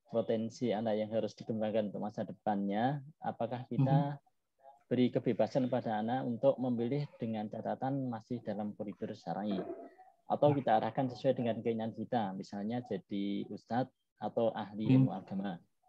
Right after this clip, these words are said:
Speaker 2: Ya.
Speaker 1: Gitu, Ustaz.
Speaker 2: Baik. Eh, tentu, eh, ma'asyiral muslimin azanillahu wa iyyakum,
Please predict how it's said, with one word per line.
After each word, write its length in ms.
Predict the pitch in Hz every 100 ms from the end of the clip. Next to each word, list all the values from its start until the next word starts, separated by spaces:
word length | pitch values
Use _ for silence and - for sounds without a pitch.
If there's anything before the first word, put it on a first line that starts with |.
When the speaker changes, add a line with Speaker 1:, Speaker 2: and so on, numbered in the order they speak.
| _ _ _ _ _ -
Speaker 2:
Ya. 120 | 127
Speaker 1:
Gitu, 80 | -
Ustaz. 200 | - - _ _ _ _ _ _ _ _ _ _
Speaker 2:
Baik. 200 | - 127 - - _ _ _ - _ _ _ _ -
Eh, 320 | 156 160 160
tentu, 240 | 160 185 226
eh, 160 | 170 165
ma'asyiral 380 | 156 160 160 151
muslimin 280 | 151 147 143
azanillahu 520 | 143 139 139 135 -
wa 80 | - -
iyyakum, 300 | - -